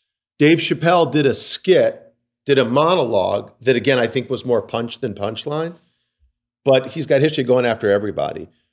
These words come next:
What Kanye did, a-, again, I mean,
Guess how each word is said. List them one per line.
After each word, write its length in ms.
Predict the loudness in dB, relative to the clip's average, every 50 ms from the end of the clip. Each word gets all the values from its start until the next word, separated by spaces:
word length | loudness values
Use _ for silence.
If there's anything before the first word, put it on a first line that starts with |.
| _ _ _ -2
What 200 | 0 0 0 0
Kanye 560 | -2 0 2 2 2 2 2 2 2 0 0
did, 460 | 0 0 2 2 2 0 -2 -6 -12 _ _ _ _ _ _ _ _ _ _ _ _ _ _ _ _ _ -14
a-, 100 | -14 -14 -14 -14
again, 520 | -10 -4 -2 0 0 0 -2 -4 -10 -16 _ _
I 140 | -12 -8 -6
mean, 400 | -6 -4 -4 -4 -6 -8 -10 -14